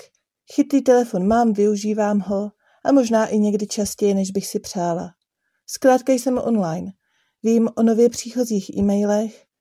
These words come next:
dozvím se nejčerstvější zprávy, jsem s přáteli v kontaktu na sociálních sítích.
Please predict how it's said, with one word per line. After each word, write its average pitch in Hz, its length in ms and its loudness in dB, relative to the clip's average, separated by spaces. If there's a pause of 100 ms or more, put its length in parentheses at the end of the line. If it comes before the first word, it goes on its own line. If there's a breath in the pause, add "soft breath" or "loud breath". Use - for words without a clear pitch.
(120)
dozvím 226 340 2
se 233 140 -2
nejčerstvější 226 720 -2
zprávy, 214 520 0
jsem 202 320 -2
s - 120 -16
přáteli 214 420 -2
v - 80 -8
kontaktu 214 420 -4
na 208 140 -2
sociálních 202 680 -2
sítích. - 580 -10